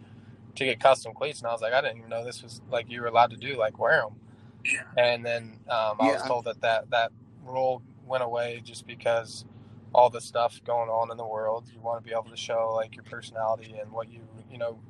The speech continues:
Speaker 1: what you strongly believe in and that kind of stuff. So, um, yeah, so I started making some crazy cleats and, um, some of, like, stadium,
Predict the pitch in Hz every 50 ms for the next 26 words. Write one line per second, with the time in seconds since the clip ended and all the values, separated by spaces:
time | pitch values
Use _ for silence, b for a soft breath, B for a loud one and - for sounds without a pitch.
0 | - - - 147 135 127 123 120 113 - 131 123 123 127 123 120 113 120 113 110
1 | 113 113 117 117 113 113 113 117 113 110 110 107 104 - 123 113 110 110 - -
2 | 117 117 - - - - 123 117 113 - B B B B B B B B - -
3 | - - 123 127 123 117 113 110 - - - - - - - - - - 131 135
4 | 113 101 - - 123 117 123 120 - 127 123 120 113 110 107 - - - - 117
5 | 117 120 - 117 113 - 123 117 113 - 123 120 127 120 120 117 110 - - -
6 | - - 117 123 127 127 - - - 110 113 110 - - - B B B B B
7 | B B B B - - - - 120 120 117 117 117 113 - - - - - -
8 | - - - - 135 127 127 131 131 131 127 - - - - - 131 123 120 117
9 | 110 - - 131 123 123 127 123 123 123